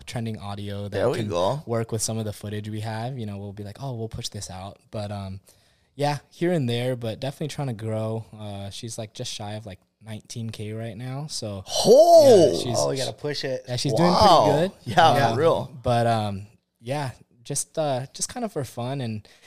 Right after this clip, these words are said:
Speaker 1: it wasn't really anything to, like, make plenty money off of or anything like that. It was just like, we're gonna buy her food, treats, you know,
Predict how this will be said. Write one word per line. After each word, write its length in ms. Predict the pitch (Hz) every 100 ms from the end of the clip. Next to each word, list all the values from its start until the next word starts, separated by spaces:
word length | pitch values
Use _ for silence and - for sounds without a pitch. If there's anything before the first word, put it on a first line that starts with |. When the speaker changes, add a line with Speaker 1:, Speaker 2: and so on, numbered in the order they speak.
| - -
Speaker 1:
it 40 |
wasn't 280 | 139 190 156
really 320 | 160 151 131 -
anything 420 | 120 131 127 131 123
to, 180 | 117
like, 360 | 110 104 95 - _ _ _ _ _
make 520 | 107 104 110 120 - -
plenty 400 | - 104 117 117
money 360 | 107 110 117
off 280 | 110 113 -
of 180 | 120 123
or 40 |
anything 340 | 113 110 117 113
like 140 | 101
that. 220 | 101 110
It 60 | 117
was 80 | 104
just 220 | 110 -
like, 200 | 107 98 _ _ _ _
we're 100 | 123
gonna 180 | 147 127
buy 280 | 107 107 113
her 340 | 113 107 104 -
food, 600 | - 113 113 117 113 110 _
treats, 960 | - - 113 107 107 104 107 - - -
you 120 | 113
know, 140 | 101